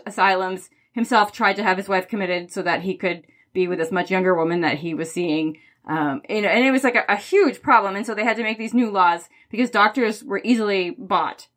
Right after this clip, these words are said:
Like, you give them a bunch of money and they'd be like, "Yes, your mother needs to go into this home, even though she hasn't done anything wrong." Uh, so they stopped being trusted after a while. And then, uh, after World War Two, uh, these soldiers were coming back from the war again with,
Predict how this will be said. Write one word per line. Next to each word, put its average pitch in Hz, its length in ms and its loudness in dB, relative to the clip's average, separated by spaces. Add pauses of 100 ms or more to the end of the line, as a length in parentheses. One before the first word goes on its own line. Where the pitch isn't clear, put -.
Like, 185 160 -8
you 202 120 -6
give 202 160 0
them 202 100 0
a 190 60 -2
bunch 202 180 0
of 208 80 -6
money 202 160 0
and 190 80 -2
they'd 185 100 2
be 190 80 0
like, 185 200 0
"Yes, - 320 2
your 233 340 2
mother 226 320 0
needs 262 240 0
to 214 80 -8
go 165 320 -2 (300)
into 185 180 -4
this 170 260 -6
home, 175 360 -4
even 175 160 -6
though 165 100 -4
she 165 160 -10
hasn't 165 240 -6
done 151 120 -2
anything 160 280 -2
wrong." - 200 -2 (380)
Uh, 185 200 0
so 240 540 4 (120)
they 214 140 -2
stopped 262 240 2
being 240 180 2
trusted 214 460 -4
after 170 240 -8
a 165 40 -6
while. - 240 -8 (380)
And 247 160 4
then, 254 360 4 (160)
uh, 170 240 -2
after 220 200 0
World 240 220 2
War 214 140 -4
Two, 277 460 0 (560)
uh, 202 140 0
these 220 160 2
soldiers 220 260 -2
were 208 100 -6
coming 208 260 0
back 196 200 4
from 208 120 -4
the 196 80 -2
war 233 500 4
again 190 440 0
with, 180 260 2